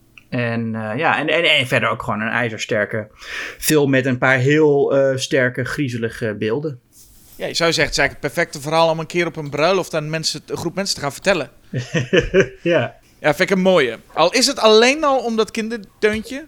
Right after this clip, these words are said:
Speaker 1: Ja.
Speaker 2: eh, mag, zou die al hoog mogen staan. Ja, klopt. Een mooie double bill ook, eh, El Orf-, Orfanato en, eh, The Innocents. Past mooi
Speaker 1: Ja,
Speaker 2: bij elkaar.
Speaker 1: ja.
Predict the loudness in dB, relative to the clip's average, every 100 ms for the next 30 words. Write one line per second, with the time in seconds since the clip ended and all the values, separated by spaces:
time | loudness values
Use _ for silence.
0 | _ 0 2 2 -2 -4 -8 -8 -8 -6
1 | -10 -4 -2 0 -2 -2 -4 -10 -10 -10
2 | -10 -10 -12 -14 -16 -20 _ -16 -6 4
3 | 6 8 6 6 4 4 4 2 2 0
4 | 0 0 0 0 0 -4 -6 -8 -6 -6
5 | -6 -4 -4 -4 -4 -8 -8 -8 -8 -8
6 | -10 -14 -16 -18 -20 _ -8 -8 -6 -2
7 | 0 0 -2 -14 -6 -2 -2